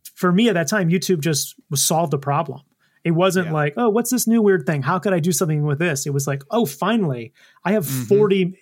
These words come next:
Speaker 1: mini D V tapes of forty different funny things I've done over the past five years that no one has seen." People have just been
Speaker 2: Yes.
Speaker 1: looking at <laughs> pictures. So
Speaker 2: Right.
Speaker 1: all of a sudden I started,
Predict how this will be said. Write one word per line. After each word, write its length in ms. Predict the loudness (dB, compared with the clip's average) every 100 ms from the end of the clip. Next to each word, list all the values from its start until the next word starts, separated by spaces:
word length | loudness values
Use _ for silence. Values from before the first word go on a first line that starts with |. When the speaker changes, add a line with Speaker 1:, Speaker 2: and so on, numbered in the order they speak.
| _
Speaker 1:
mini 300 | 0 2 2
D 140 | 2
V 120 | 0 0
tapes 340 | 0 0 -2
of 100 | -6
forty 340 | 0 2 2 2
different 280 | 0 -2 0
funny 200 | 0 2
things 200 | 0 0
I've 120 | 0
done 220 | 0 0
over 160 | 0 -2
the 80 | 0
past 260 | -2 -2
five 220 | -2 -2
years 200 | 0 0 0
that 120 | 0
no 220 | 2 4
one 220 | 2 2
has 220 | 2 0
seen." 360 | 0 -2 -4 -12 _
People 240 | -4 0
have 80 | 0
just 240 | 0 -2
been 100 | -2
Speaker 2:
Yes. 240 | -2 -4 -4
Speaker 1:
looking 300 | -4 -2 -4
at 140 | -6
<laughs> 80 | -10
pictures. 640 | -6 -4 -2 -4 -6 -10 -12 _ -18 -16 -14 -12
So 260 | -2 0 2
Speaker 2:
Right. 80 | -2 _ _ _
Speaker 1:
all 80 | 0
of 40 |
a 40 | 2
sudden 160 | 2 0
I 20 |
started, 380 | 2 0 0